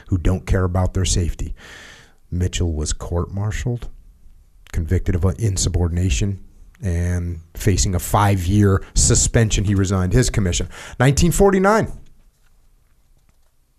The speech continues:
the sec nav, the Secretary of the Navy, resigned as the construction of the supercarrier, the U S S United States, was cut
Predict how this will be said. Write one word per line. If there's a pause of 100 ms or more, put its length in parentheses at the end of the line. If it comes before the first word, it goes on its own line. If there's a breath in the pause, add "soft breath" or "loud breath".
(1300)
the
sec
nav, (320)
the
Secretary
of
the
Navy, (200)
resigned (800 loud breath)
as
the
construction
of
the
supercarrier,
the
U
S
S
United
States,
was
cut